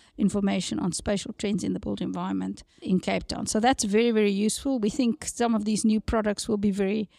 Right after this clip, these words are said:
interested to, uh, property developers, to property agents, brokers, and, and people who are keen in understanding how, how the built environment is changing.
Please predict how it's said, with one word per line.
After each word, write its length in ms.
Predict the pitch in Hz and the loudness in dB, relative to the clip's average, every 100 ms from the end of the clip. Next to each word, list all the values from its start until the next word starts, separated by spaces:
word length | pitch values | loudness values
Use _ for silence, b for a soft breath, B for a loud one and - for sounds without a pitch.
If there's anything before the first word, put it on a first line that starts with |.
| b b | b b
interested 800 | 240 214 - 226 202 - - 208 | 2 2 2 -2 0 -2 -4 -4
to, 460 | - 233 214 196 180 | 0 2 2 2 0
uh, 160 | 180 165 - | -2 -4 0
property 280 | 226 226 302 | 0 2 2
developers, 640 | 285 277 277 - 285 262 - | 2 2 0 0 0 0 -2
to 240 | 226 214 | -4 -2
property 320 | - 196 - - | 0 -2 -2 -4
agents, 460 | 240 240 247 220 | -2 0 2 0
brokers, 500 | - 202 190 240 214 | 0 -4 -2 -4 -2
and, 220 | 202 202 - | -4 -4 -6
and 160 | 185 | -4
people 300 | 247 240 247 | -2 2 2
who 200 | 214 226 | 4 2
are 180 | - 196 - | 2 0 0
keen 260 | - 226 | -2 -2
in 120 | 202 | 0
understanding 640 | 190 202 - 208 202 202 180 | -2 -4 -6 -4 -2 -2 -2
how, 440 | 180 190 180 196 - b b b | -2 -2 -2 -4 -8 b b b
how 140 | 202 | 0
the 100 | 208 | 0
built 200 | 190 196 | 2 0
environment 460 | 196 180 196 190 190 | 0 -2 -2 -4 -4
is 140 | 185 | -6
changing. 540 | - - 190 190 - | -4 -2 -2 -2 -6